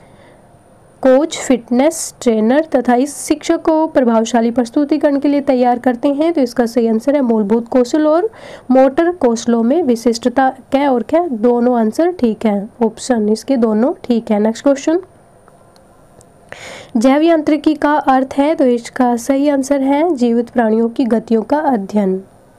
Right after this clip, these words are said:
Next question,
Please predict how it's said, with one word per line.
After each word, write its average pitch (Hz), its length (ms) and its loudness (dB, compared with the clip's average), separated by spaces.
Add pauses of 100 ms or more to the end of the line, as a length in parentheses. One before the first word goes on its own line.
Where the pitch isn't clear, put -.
(1600)
Next 226 380 0
question, 320 440 0